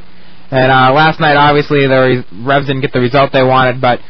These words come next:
uh, only one nothing down, uh, certainly, uh, recoverable from. What do the Revs need to do, uh,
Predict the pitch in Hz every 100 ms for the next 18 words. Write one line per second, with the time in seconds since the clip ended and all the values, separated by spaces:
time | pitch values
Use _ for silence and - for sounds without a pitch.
0 | - - 123 123 123 156 156 143 147 143
1 | 139 139 135 131 131 127 117 165 160 147
2 | 139 127 120 131 156 135 123 - 120 123
3 | 147 139 135 135 135 127 127 131 123 117